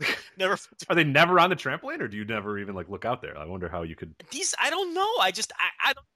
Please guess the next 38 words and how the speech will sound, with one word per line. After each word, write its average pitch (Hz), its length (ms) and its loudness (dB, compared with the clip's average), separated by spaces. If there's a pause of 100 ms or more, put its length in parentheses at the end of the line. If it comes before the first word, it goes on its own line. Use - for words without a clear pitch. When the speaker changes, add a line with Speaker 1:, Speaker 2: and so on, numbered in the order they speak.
Speaker 1:
Are 127 60 2
they 117 80 4
just 110 140 -4
home 120 240 2
kids? 135 340 4
There's 190 300 0
a 285 40 4
lot 165 140 8
of 110 60 2
times 95 220 0
like 82 140 -10
that. 73 200 -10
Like, 92 140 -6
my 156 100 4
parents, 117 460 0
there's, 110 260 -6
like, 95 240 -4
there's 127 180 -4
little 143 140 -4
kids 131 160 -4
that 101 120 -4
live 104 120 -2
next 101 220 -4
to 95 60 -8
them, 92 180 -2
and 90 40 -6
those 82 120 -8
kids - 160 -6
are 90 80 -4
legitimately 98 560 -2
never 95 320 0
outside. 76 300 -4
I've 107 180 -2
ne-, 131 240 4
I've 123 100 2
seen 202 140 -2
the 160 80 0
kids 127 260 -2